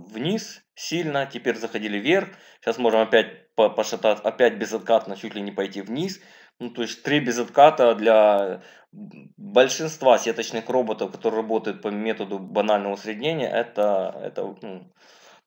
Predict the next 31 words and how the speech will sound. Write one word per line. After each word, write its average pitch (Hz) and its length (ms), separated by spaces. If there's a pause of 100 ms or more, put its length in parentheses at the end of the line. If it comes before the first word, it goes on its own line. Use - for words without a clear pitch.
(360)
это 107 200
очень 101 360
плохо, 127 320
это 101 220
большие 104 400
просадки, 110 720
переживания 107 760
моральные 107 460
и - 20
так 101 160
далее. 90 340 (760)
Э, 104 240
для 120 140
чего 147 460
нужны, 135 540 (540)
э, 104 40
отложенные 107 1000
ордера? 101 520 (280)
То 98 80
есть 101 100
я 135 120
сказал, 123 360
что - 160
минус 127 400
этого 104 300
робота, 123 500 (180)
минус 98 340
этого 92 240
робота, 104 520 (400)
главный 95 380
минус — 135 340